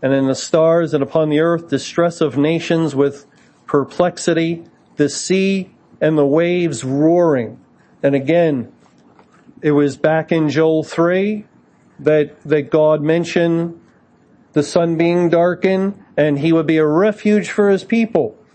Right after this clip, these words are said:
And here in Luke twenty-one, the signs are in the sun, moon, and stars, and the sea and the waves are roaring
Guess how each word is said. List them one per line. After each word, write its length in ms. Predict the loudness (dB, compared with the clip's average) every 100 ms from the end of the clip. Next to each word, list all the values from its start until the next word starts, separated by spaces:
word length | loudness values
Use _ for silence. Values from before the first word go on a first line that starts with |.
| _ -20 _ _
And 200 | 0 0
here 240 | 0 0
in 80 | 0
Luke 240 | 0 -2 -2
twenty-one, 840 | 0 0 0 2 0 0 -4 -8 _ _ -4
the 100 | -4
signs 760 | -2 0 0 0 0 -2 0
are 120 | 0
in 100 | 2
the 80 | 0
sun, 340 | 0 -2 0 0
moon, 200 | 2 2
and 160 | -2
stars, 720 | -2 0 2 2 0 -6 -18 _ _ _ _
and 160 | 0 0
the 60 |
sea 300 | -2 0 2
and 100 | 2
the 80 | 2
waves 420 | 2 2 0 0
are 140 | 0 2
roaring 880 | 2 4 4 2 0 0 -2 -4